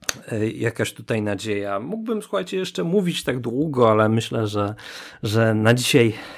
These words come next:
e, wystarczy. Nie mam jakiejś specjalnej puenty, się tak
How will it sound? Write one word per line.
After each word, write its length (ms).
e, 440
wystarczy. 880
Nie 160
mam 160
jakiejś 480
specjalnej 580
puenty, 540
się 200
tak 140